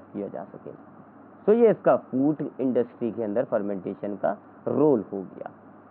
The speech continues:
और अगर हम इंड-, बाकी industrial product देखें फूड से हट के, तो fermentation के ज़रिए हम formic acid बनाते हैं, जो textile, dyeing, leather treatment, electroplating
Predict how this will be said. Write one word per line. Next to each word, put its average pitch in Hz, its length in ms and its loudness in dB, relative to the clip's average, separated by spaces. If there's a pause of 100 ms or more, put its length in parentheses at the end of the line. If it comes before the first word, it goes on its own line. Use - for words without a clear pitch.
(420)
और 147 120 6
अगर 160 180 6
हम 160 200 2 (120)
इंड-, 117 260 2
बाकी 107 340 0
industrial 175 500 2
product 156 300 2
देखें 143 320 0
फूड 123 340 -4
से 123 180 -2
हट 120 200 0
के, 135 180 -4 (1300)
तो 117 60 -6
fermentation 139 720 2
के 135 80 0
ज़रिए 123 220 0
हम 127 80 0
formic 117 460 -2
acid 131 280 -2
बनाते 127 380 -2
हैं, 123 180 -4
जो 110 80 -4
textile, 120 800 0
dyeing, 113 480 -4
leather 107 340 0
treatment, 117 560 -4 (440)
electroplating 117 800 -2